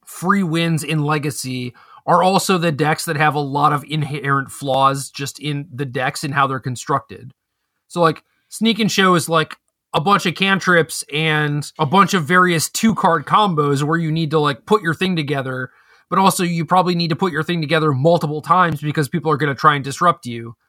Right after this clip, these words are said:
And also, your deck is, like, half a turn slower than, like, a normal combo deck. So, like, you know, Storm is kind of a tough matchup, and Reanimator is, like, a nightmare matchup. So there, there's just, like, a lot of things that are wrong with a lot of these decks, and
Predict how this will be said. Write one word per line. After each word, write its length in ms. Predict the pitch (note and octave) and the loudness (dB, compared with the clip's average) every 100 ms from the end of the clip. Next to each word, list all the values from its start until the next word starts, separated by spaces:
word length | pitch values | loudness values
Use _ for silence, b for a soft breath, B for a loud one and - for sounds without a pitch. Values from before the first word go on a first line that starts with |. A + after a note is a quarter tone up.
| _ _ _ | _ _ _
And 100 | F3 | -4
also, 520 | F3 F#3 - F3 D#3+ | 0 0 2 4 2
your 260 | E3+ D3+ D#3 | 2 0 2
deck 240 | E3 D#3+ | 2 0
is, 180 | E3+ B2 | -2 0
like, 300 | D3+ D3 - b b b | 0 0 -4 b b b
half 240 | F3 F3+ | 0 0
a 60 | G3 | 0
turn 240 | F3+ F#3 | 2 2
slower 420 | D#3+ F3 F3 E3 D#3 | 0 2 4 4 2
than, 200 | D#3 D3 | 0 2
like, 240 | D3 - | 0 2
a 60 | E3 | 0
normal 340 | D#3 D3 C#3 | 2 0 0
combo 340 | - D#3 C3+ B2 | 2 2 0 -4
deck. 280 | A2 G#2+ - | -8 -10 -8
So, 140 | D3+ | -4
like, 240 | C#3+ C3+ - _ | -2 -4 -8 _
you 140 | C3 C3+ | -10 -8
know, 220 | C3 C3+ D3+ | -8 -10 -14
Storm 480 | - D#3 D3+ D3+ D3 | -12 -4 0 0 -2
is 140 | B2+ | -4
kind 220 | - C3+ | -2 -2
of 80 | C3+ | -2
a 60 | C#3 | -2
tough 220 | D3 C#3+ | -2 0
matchup, 440 | E3+ E3+ D3+ C3 C3 | 0 0 0 -2 -4
and 120 | C3 | -6
Reanimator 600 | C3 D3+ E3+ D3+ C#3+ C#3 | -4 -2 0 0 -2 -4
is, 100 | C3 | -4
like, 140 | D3 D#3+ | -4 -2
a 80 | |
nightmare 400 | D#3+ D#3 F#3+ C#3 | 0 0 -2 -6
matchup. 420 | B2 A2+ - A#2+ - _ - | -8 -12 -16 -18 -18 _ -6
So 220 | F#3+ F3 | -2 0
there, 240 | F#3 F#3 | 0 -2
there's 200 | - G3 | -4 -4
just, 160 | G#3 G3+ | -2 -2
like, 140 | G#3+ | 0
a 60 | F#3 | 2
lot 260 | E3 F3 | 4 4
of 120 | F3+ - | 4 0
things 340 | F#3 E3+ C#3 | -2 -2 -2
that 100 | D#3 | 0
are 120 | D3+ | 2
wrong 340 | D3 G3 G#3 E3 | 2 4 4 2
with 120 | D3+ | -2
a 60 | |
lot 220 | C#3 C#3+ C#3 | 0 2 2
of 80 | |
these 160 | C3 B2 | -4 -4
decks, 340 | G#3+ G#3 - | 0 2 0
and 160 | E3+ | -4